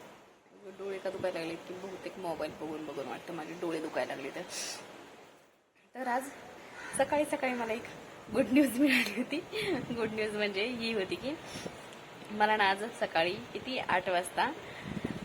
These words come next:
लाडकी बहीण योजना त्याचा मी फॉर्म, फॉर्म भरला होता, तर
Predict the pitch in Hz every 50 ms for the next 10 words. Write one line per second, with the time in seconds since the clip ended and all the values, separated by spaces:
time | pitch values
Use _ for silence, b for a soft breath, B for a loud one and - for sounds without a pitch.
0 | - - 208 208 196 202 - - 214 190 - - 208 208 214 202 202 214 214 202
1 | 196 190 180 175 170 165 170 175 170 180 175 180 190 185 - 226 214 214 196 -
2 | - - - - 254 254 262 269 269 240 269 262 - 233 220 214 196 180 175 -
3 | 143 - - - - B B B B B B - - 202 208 240